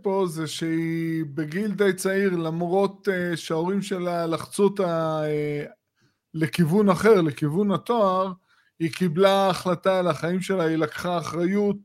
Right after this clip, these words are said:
אה, והיא פועלת באופן מעשי, היא עובדת והיא חוסכת, אה,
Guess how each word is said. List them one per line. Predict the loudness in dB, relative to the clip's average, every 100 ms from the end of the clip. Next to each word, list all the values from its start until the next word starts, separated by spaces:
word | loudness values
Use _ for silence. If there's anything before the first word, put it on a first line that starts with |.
| _ -4
אה, | -2 0 0 -2 -6 _ _ _ _ -6
והיא | -2 0 0 0 2 2 2 0 -2 -2
פועלת | 2 6 6 4
באופן | 6 6 6 -2
מעשי, | -2 -2 -2 -2
היא | -2 -2 -2
עובדת | 0 6 6 6 4 2 -2
והיא | -4
חוסכת, | -4 0 0 0 -2 -2 -4 -6
אה, | -6